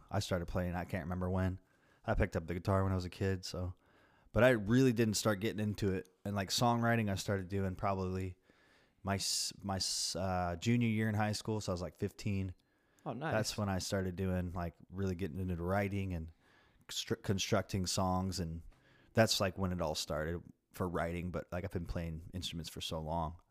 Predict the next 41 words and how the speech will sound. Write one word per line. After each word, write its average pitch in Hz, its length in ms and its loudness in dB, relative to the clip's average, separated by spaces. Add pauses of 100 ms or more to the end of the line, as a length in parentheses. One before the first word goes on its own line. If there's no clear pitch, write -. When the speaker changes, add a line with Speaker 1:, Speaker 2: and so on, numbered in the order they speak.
(120)
Speaker 1:
I 87 60 -4
just 87 200 -6
didn't 78 200 -6
start - 240 -6
writing 82 280 -6
until, 80 340 -10 (840)
and 92 80 0
I'd 95 220 2
actually 92 320 -2
written, 92 580 -4
um, 85 420 -4 (440)
a 95 80 -4
song 92 300 -2
for - 120 -14
my 82 100 -8
high 92 160 -4
school 90 220 -4
graduation. 87 640 -4 (300)
That 101 120 0
was 90 100 -2
the 85 80 -6
first - 340 2
song 95 320 0
I 90 120 -4
sang 87 520 -2 (560)
in 90 60 -4
front 92 240 0
of 80 80 -4
a - 40 -10
crowd. 85 440 -2 (880)
Speaker 2:
That's 117 160 -4
pretty 120 200 -2
Speaker 1:
It - 40 -6
was 101 120 2
in 92 80 4
Speaker 2:
cool. - 80 -4
Speaker 1:
front 98 120 4
of 90 80 0
seven 95 280 2
hundred 90 240 0
people. 80 360 -6